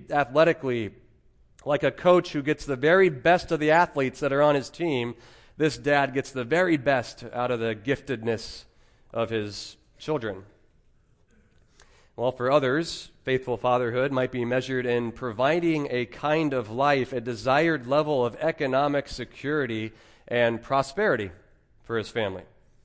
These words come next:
Providing his wife and children with a nice home and a nice neighborhood, with annual vacations, plenty of money in the bank, college tuition set aside, stored up,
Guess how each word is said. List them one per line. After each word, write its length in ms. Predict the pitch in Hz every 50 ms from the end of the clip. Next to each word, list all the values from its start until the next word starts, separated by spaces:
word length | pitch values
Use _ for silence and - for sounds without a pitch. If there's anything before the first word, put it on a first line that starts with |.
| _ _ _ _ _ _ _ - - _ _ -
Providing 420 | 156 147 151 170 190 202 190 180
his 140 | 165 147 131
wife 260 | 151 175 185 185 170
and 140 | 165 151 139
children 340 | - 175 202 202 170 156 147
with 80 | 147
a 80 | 143 143
nice 320 | 139 160 180 180 156 -
home 380 | - 170 180 190 185 175 156 147
and 80 | 139 139
a 40 |
nice 380 | 139 147 165 180 175 165 - -
neighborhood, 580 | 156 170 180 180 165 160 143 143 143 135 131 123
with 180 | 131 123 - - - - -
annual 500 | - 156 170 185 208 196 190 190 190 180
vacations, 800 | 165 175 165 - - 170 170 170 160 - 170 165 160 160 151
plenty 400 | - - - 180 190 208 226 233
of 120 | 214 180 151
money 260 | 160 160 151 151 151
in 80 | 147 147
the 60 | 143
bank, 380 | 123 143 143 143 147 147 -
college 460 | - - 165 185 208 214 208 180 - -
tuition 460 | 170 165 165 156 156 - 160 151 143
set 280 | - - - 208 214
aside, 640 | 208 180 - - 156 143 139 143 143 143 143 135 -
stored 480 | - - - - 180 196 226 214 175
up, 320 | 147 135 135 135 - -